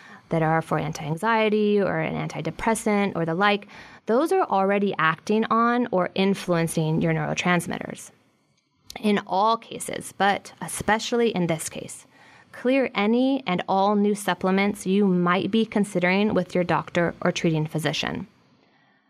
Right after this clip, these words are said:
From a personal standpoint, nootropics happen to be the supplement that I have spent the most money on, that I buy the most, and have found to be the most helpful to me in pursuing my personal potential.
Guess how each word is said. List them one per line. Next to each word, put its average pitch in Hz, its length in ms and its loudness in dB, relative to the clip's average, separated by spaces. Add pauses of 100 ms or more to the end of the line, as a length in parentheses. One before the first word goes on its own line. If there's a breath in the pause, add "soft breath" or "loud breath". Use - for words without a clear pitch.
(680 soft breath)
From 196 120 2
a 190 60 2
personal 294 480 0
standpoint, 170 760 0 (240 loud breath)
nootropics 190 680 0
happen 269 420 0
to 240 100 0
be 196 180 2
the 180 120 2
supplement 165 580 -2
that 160 100 -2
I 190 440 2 (260)
have - 180 -2
spent - 220 -2
the 147 60 -6
most 214 280 0
money 214 260 4
on, 190 300 2 (340 loud breath)
that 175 140 2
I 165 140 2
buy 214 340 2
the 214 100 0
most, 190 440 0 (100)
and 233 300 2
have 190 200 0
found 185 360 0
to 196 100 -2
be 175 220 2
the 175 140 2
most 175 360 2
helpful 202 580 0
to 175 160 -2
me 170 260 2
in 170 100 0
pursuing 165 500 0
my 160 220 2
personal - 400 -6
potential. - 560 -2